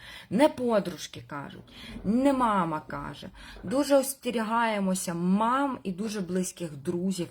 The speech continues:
у порадах. Це люди, від як-, від слів і оцінок яких ми дуже залежні. Е, це не кращі люди для порад. Я вам чесно скажу, не кращі.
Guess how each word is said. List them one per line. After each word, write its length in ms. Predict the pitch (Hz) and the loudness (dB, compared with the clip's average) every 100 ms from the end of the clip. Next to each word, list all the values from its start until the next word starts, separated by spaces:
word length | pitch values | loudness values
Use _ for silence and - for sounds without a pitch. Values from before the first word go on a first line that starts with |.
| - | -8
у 80 | |
порадах. 680 | 185 - 180 165 147 127 135 | -10 -4 0 0 0 -4 -8
Це 200 | - 180 | -8 -4
люди, 380 | 165 208 254 226 | -4 -4 -4 0
від 240 | 185 180 | 0 0
як-, 840 | 170 170 _ _ _ - 185 180 160 | -2 -6 _ _ _ -6 -2 -2 -2
від 200 | 196 190 | -4 -6
слів 480 | - 180 170 233 - | -10 -8 -4 -4 -4
і 80 | 202 | -2
оцінок 680 | 190 180 - 233 220 190 - | 0 -2 -4 -2 -2 -4 -6
яких 520 | 175 - 233 247 - | -8 -6 -6 -6 0
ми 120 | 185 | 2
дуже 420 | 185 190 214 196 | 2 -2 -4 -4
залежні. 840 | 190 190 196 190 170 139 - - 185 - _ _ _ _ _ _ _ _ - _ _ _ _ _ _ | -2 0 2 2 0 -4 -12 -16 -16 -16 _ _ _ _ _ _ _ _ -20 _ _ _ _ _ _
Е, 300 | - 175 170 170 - | -6 -4 -4 -8 -10
це 200 | - 220 | -4 -2
не 140 | 226 | -2
кращі 560 | 226 233 196 175 - 170 | -2 0 0 0 -4 -8
люди 340 | 156 143 151 | -10 -14 -14
для 200 | 143 139 | -12 -12
порад. 520 | 143 - - - - _ _ _ _ _ _ | -12 -12 -10 -10 -12 _ _ _ _ _ _
Я 180 | - 180 | -4 -2
вам 180 | 175 226 | 0 -2
чесно 440 | 220 247 190 160 | -4 -2 -2 -6
скажу, 500 | 151 - 156 - 143 - | -16 -16 -16 -14 -16 -10
не 180 | 165 190 | -4 -2
кращі. 760 | - 190 160 147 - - - | -2 -4 -4 -6 -12 -14 -16